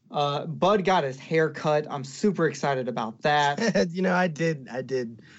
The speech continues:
Speaker 2: notice that as
Speaker 1: Uh,
Speaker 2: well.
Speaker 1: yeah, we got a new set, and I liked the, the flip on the sex thing. The switching of Peg and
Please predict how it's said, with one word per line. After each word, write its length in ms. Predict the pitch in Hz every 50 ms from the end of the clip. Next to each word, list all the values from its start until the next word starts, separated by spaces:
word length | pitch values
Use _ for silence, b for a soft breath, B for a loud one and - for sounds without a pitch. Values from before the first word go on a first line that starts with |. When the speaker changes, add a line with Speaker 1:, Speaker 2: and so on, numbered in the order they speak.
| B B B -
Speaker 2:
notice 400 | 110 113 113 107 98 101 - -
that 200 | - 110 101 98
as 60 | 196
Speaker 1:
Uh, 20 | 190
Speaker 2:
well. 600 | 175 165 160 156 156 156 156 - - - - - -
Speaker 1:
yeah, 240 | 196 180 170 143
we 140 | - 151 190
got 140 | 196 277 262
a 60 | 247
new 200 | 214 196 196 190
set, 500 | 160 - - - 170 156 156 156 156 - - -
and 240 | 214 226 233 226 202
I 160 | 208 240 240
liked 300 | 233 262 269 247 262 -
the, 180 | 233 240 233
the 160 | 196 180 214 208
flip 280 | 214 - 233 247 220
on 80 | 247 240
the 120 | 233 220
sex 280 | 220 - 254 247 - -
thing. 280 | - - 156 139 135
The 60 | 123 131
switching 400 | - - 180 180 180 208 196 180
of 120 | 160 139
Peg 260 | 131 170 175 175 165
and 340 | 175 160 156 147 - - -